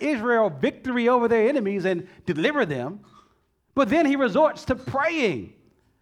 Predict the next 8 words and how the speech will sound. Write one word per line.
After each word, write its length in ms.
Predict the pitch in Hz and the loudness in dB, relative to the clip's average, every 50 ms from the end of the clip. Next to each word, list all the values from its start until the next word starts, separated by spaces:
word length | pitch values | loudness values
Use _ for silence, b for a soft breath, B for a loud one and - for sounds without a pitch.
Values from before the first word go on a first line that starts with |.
| _ _ _ | _ _ _
as 180 | - 262 247 202 | 2 4 4 6
if 160 | 339 339 262 | 4 4 4
he 100 | 277 269 | 4 0
isn't 360 | 254 269 269 311 330 311 269 | -2 -2 -2 0 0 0 2
so 120 | - 285 277 | 2 2 2
confident 480 | - 233 311 320 269 220 240 254 262 | 2 2 2 2 2 2 0 0 0
after 340 | 302 311 311 311 320 320 294 | 0 0 0 0 0 2 4
all. 460 | 269 233 190 147 123 104 92 - - | 4 4 4 2 0 -4 -8 -12 -18